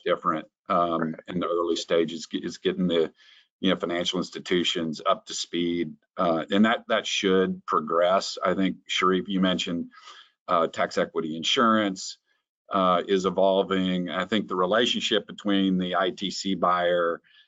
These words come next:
Speaker 1: and the construction to term loan, uh, financer, that, that's a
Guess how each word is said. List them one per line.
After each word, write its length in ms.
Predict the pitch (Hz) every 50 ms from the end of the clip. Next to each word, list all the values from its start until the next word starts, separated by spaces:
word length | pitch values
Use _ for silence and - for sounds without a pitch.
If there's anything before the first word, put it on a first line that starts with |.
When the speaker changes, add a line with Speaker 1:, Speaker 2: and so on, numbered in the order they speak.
| _ _ _ _ -
Speaker 1:
and 480 | 101 92 92 90 90 90 90 87 90
the 360 | 90 90 90 87 87 87 85 82
construction 600 | - 98 87 - - 95 92 90 - - 92 85
to 80 | 82
term 340 | - - 95 90 90 90 85
loan, 480 | 87 87 85 85 87 85 82 82 80 - _ _ _ _ _ _ _ _ _ -
uh, 320 | 90 80 80 80 78 73 73 - -
financer, 680 | 95 87 87 85 87 82 82 82 82 - 82 80 85
that, 100 | 92 -
that's 240 | 73 101 98 92 -
a 160 | 95 87 85